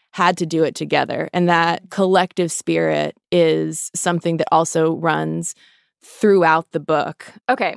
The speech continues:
Speaker 2: so a lot of things in our feminist past have been collective efforts. This book was a collective effort. Um, and I think one of the first things that anybody who picks it up is gonna notice are the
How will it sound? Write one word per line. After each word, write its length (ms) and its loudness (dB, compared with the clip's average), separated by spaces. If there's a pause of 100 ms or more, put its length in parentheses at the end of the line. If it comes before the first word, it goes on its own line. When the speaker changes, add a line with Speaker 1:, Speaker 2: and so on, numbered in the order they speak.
(120)
Speaker 2:
so 640 0 (260)
a 60 -8
lot 160 0
of 80 -8
things 560 -10
in 220 -4
our 140 -4
feminist 460 -8
past 300 -6
have 120 -12
been 180 -8
collective 420 -6
efforts. 380 -4
This 120 -8
book 380 0
was 140 0
a 80 0
collective 520 0
effort. 560 -2 (140)
Um, 440 2
and 120 -6
I 80 0
think 240 -8
one 140 -2
of 100 -8
the 120 -4
first 340 -6
things 240 -6
that 260 -2 (360)
anybody 340 0
who 120 0
picks 220 -8
it 80 -2
up 140 -2
is 100 -8
gonna 220 -4
notice 600 -2 (140)
are 540 0 (340)
the 360 -2